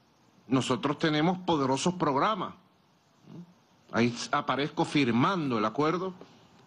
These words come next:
con el director ejecutivo, un gran logro internacional de la República Bolivariana de Venezuela, la firma del acuerdo con el Programa Mundial de Alimentos.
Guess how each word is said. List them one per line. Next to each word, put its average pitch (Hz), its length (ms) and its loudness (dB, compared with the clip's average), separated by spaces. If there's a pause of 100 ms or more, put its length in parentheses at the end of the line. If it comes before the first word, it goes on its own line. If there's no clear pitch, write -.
(320)
con 151 360 4
el 147 120 4
director 123 460 2
ejecutivo, 151 640 2
un 113 140 2
gran 151 320 0
logro 202 540 2 (180)
internacional 165 1300 0 (280)
de 139 160 2
la 139 100 2
República 202 640 2
Bolivariana 175 680 2
de 190 80 2
Venezuela, 185 680 0 (280)
la 139 320 2
firma 220 520 2
del 160 160 0
acuerdo 214 460 0
con 185 140 2
el 170 80 2
Programa 180 520 2
Mundial 190 520 2
de 208 80 0
Alimentos. 170 560 2